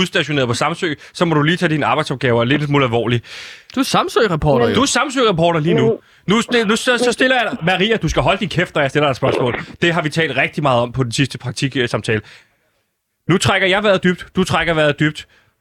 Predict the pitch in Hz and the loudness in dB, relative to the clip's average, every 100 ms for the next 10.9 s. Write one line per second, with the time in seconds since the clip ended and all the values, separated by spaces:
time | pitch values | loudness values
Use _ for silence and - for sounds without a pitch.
0 | _ - - 175 165 131 - 131 - 123 | _ -6 0 2 2 0 0 -2 -2 -4
1 | 113 113 _ _ _ - 139 - - 139 | -4 -6 _ _ _ -2 -2 -2 -2 0
2 | 170 131 127 120 101 _ _ _ _ _ | 0 0 -2 -4 -6 _ _ _ _ _
3 | _ - - _ _ _ - _ _ _ | _ -20 -20 _ _ _ -20 _ _ _
4 | _ - - 240 233 247 - - 226 240 | _ -4 2 2 2 0 0 0 0 0
5 | 226 269 240 214 214 - - - - _ | -2 0 2 2 -2 -8 -20 -20 -20 _
6 | _ - 247 - - 247 277 254 294 311 | _ -2 0 0 -2 0 2 2 2 2
7 | - 294 247 202 - 240 208 - - - | 0 0 0 -2 -4 -2 -2 -4 -4 -2
8 | 214 - 262 214 202 202 202 - 240 196 | -2 -2 -2 0 0 0 -2 -2 0 0
9 | - 185 196 - - - - _ _ - | 0 0 0 -4 -18 -20 -20 _ _ -2
10 | - - - - - - - 233 | -2 -2 -8 -12 -14 -10 -2 2